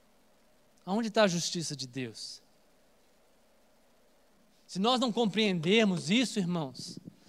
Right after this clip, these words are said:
se nós não entendermos a manifestação de Deus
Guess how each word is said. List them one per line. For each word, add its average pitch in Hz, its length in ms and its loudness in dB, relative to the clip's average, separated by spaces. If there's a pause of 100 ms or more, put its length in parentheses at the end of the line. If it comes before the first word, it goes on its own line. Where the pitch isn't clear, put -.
(180)
se 208 180 4
nós 240 240 10
não 262 100 6
entendermos 196 1200 8 (920)
a 175 120 2
manifestação 226 1040 6
de 190 100 2
Deus 190 720 6